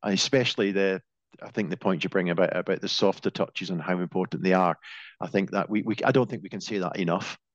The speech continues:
um, to, to re-emphasize how important, how important that is. So it has been a won-, wonderful conversation tonight, Ted. Um, and once again, th-, thank you for your time. Um, if any of our listeners would, would like to ask any further questions on the subject,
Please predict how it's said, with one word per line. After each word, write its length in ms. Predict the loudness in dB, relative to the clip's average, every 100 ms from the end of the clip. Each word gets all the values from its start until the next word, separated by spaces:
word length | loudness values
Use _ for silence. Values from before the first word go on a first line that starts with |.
| -10
um, 420 | -2 2 4 2 -2
to, 240 | 2 4 4
to 160 | 2
re-emphasize 640 | 2 4 2 -2 -2 -4 -2
how 80 |
important, 500 | -4 -2 -2 -2 -4 -4 -6
how 160 | -4
important 420 | -2 -2 -4 -2
that 180 | -2 0
is. 240 | -2 -2 -6 _ _ -18 -16 -14 -14 -14 -14 -16 -18 -4
So 400 | 4 6 6 2 _ _ _ _
it 100 | -4
has 260 | 2 2 2
been 160 | -2
a 40 | -2
won-, 280 | 0 -2 -2
wonderful 380 | -2 -2 -2 -4
conversation 580 | -6 -6 0 0 0
tonight, 360 | -4 0 0 0
Ted. 280 | 2 2 2 -4 -4
Um, 380 | -2 -2 -2 -4
and 220 | 0 0
once 240 | 2 0 2
again, 180 | 0 0
th-, 220 | -2 -2 -6
thank 240 | -6 -6
you 60 | -8
for 220 | 0 4
your 140 | 4
time. 380 | 2 2 0 0 -6 -18 -16 -14 0
Um, 180 | 0 2
if 100 | 2
any 220 | 2 4
of 100 | 4
our 160 | 4 4
listeners 480 | 4 0 0 -2 0
would, 160 | -2 0
would 140 | -2
like 200 | 2 2 2
to 80 |
ask 220 | 0 2 0
any 140 | 0
further 300 | 0 -4 -4
questions 500 | 0 0 0 -6 -4
on 80 | -2
the 80 | 0
subject, 500 | 0 2 0 -2